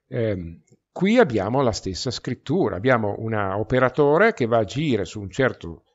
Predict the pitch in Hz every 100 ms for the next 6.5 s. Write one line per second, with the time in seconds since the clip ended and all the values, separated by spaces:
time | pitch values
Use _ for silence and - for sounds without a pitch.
0 | _ _ _ _ 113 117 - 110 170 -
1 | 107 - - 180 160 165 175 208 - 101
2 | 98 - 156 135 - _ _ _ _ _
3 | 113 98 127 135 110 90 - 110 - 90
4 | 95 - 80 82 - 90 82 82 - 127
5 | 135 139 117 95 110 151 - 110 87 80
6 | 85 95 85 92 -